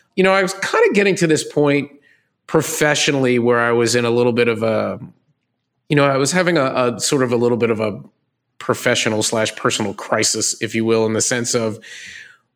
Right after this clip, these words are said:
what I was seeing was I was seeing where the hard stops were in the medicine that I was practicing. So, you know, I think what a lot of people don't realize if you're not in the medical field is that, like many, like many professions,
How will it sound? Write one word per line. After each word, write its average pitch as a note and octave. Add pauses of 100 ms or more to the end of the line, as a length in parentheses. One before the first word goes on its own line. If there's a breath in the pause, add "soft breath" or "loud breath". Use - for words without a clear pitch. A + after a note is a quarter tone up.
what F#3+
I A3+
was F#3+
seeing C3+
was A2+
I B2
was C3+
seeing G3
where D3+
the B2
hard B2+
stops A2
were G#2+ (140)
in A2+
the A2+
medicine A2+
that A2
I G#2
was G#2
practicing. G#2+
So, G#2+ (460 loud breath)
you -
know, F#3+
I F3+
think G#3
what G3+
a F3+
lot E3+
of D#3
people D3
don't C3+
realize B2
if A#2+
you're A2
not B2
in B2
the A#2
medical A#2
field B2+ (320 loud breath)
is D3+
that, F3
like D#3+
many, D#3 (420)
like D3+
many D#3
professions, C3